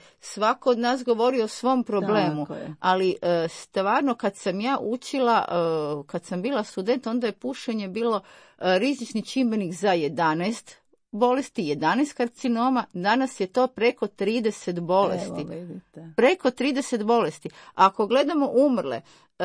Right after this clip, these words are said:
Speaker 1: godišnje devet tisuća, oko devet, sad nemojte me za riječ, ali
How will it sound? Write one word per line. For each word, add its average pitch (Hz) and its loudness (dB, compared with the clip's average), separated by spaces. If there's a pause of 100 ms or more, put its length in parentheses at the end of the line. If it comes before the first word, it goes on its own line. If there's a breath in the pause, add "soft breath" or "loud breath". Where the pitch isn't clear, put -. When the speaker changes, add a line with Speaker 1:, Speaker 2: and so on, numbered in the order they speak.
(640)
Speaker 1:
godišnje 254 -2 (120)
devet 208 -2
tisuća, - -10
oko 175 0
devet, 143 -4
sad 147 -10
nemojte 151 -10
me 160 -8
za 170 -4
riječ, 196 -2
ali 156 -6